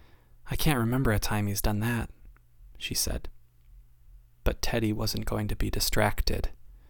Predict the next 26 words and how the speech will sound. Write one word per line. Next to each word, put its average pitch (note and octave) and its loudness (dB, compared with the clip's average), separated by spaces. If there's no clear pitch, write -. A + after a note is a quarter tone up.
What - 2
was A#2 0
all G#2+ -2
that G#2 0
shouting A#2 2
about? G2 -2
"I B2 -4
was B2+ 2
trying C#3 0
to A#2+ -2
speak - 2
to - 0
you G2+ 0
over A2 -2
the G#2 -2
hum." A2 0
"There G#2 0
wasn't G#2 0
any A2+ 0
hum. G2 -4
You A2+ -2
scared A2 2
Christine G#2+ 2
half - -2
to - 0
death." - 0